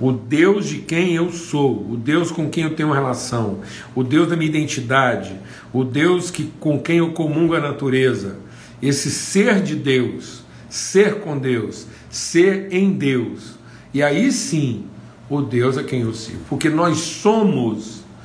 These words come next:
com Deus, somos em Deus, somos por Deus e para Deus, então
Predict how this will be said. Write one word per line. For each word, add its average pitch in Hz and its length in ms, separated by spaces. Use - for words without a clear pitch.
com 143 200
Deus, 113 460
somos 190 720
em 131 140
Deus, 110 520
somos 185 500
por 131 240
Deus 110 400
e - 40
para 143 320
Deus, 110 340
então 151 800